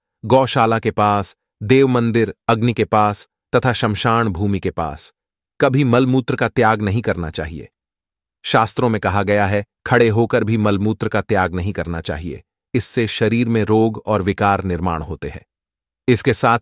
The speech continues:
ही पूरी तरह से निर्वस्त्र होकर भी मलमूत्र का त्याग नहीं करना चाहिए। चलते-चलते कभी पेशाब नहीं करना चाहिए,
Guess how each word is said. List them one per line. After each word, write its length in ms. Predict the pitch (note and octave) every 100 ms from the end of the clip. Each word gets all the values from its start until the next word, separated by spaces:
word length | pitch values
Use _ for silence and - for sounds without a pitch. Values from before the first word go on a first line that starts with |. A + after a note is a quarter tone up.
| A#2+
ही 120 | A2+
पूरी 320 | - A#2+ B2+
तरह 300 | - G2+ G#2+
से 180 | - A2
निर्वस्त्र 480 | F#2+ F2+ A2 - G#2+
होकर 360 | G2 F#2+ G#2
भी 260 | F2+ G#2 G#2 _ _ G#2
मलमूत्र 600 | A#2 C3 A#2+ A#2+ A#2 -
का 140 | A#2
त्याग 320 | G#2 A2 G#2
नहीं 200 | A2 A2
करना 280 | A#2 E2+ F2
चाहिए। 380 | - E2 D#2+ - _ _ _ _ _ _ -
चलते-चलते 680 | A2 G2+ A#2 A2 G2+ A2
कभी 260 | A2 G2+ G2
पेशाब 460 | - G2 - A2 A2
नहीं 200 | G#2+ A#2
करना 280 | A#2 G2+
चाहिए, 460 | F#2 F#2+ F#2 G2 G2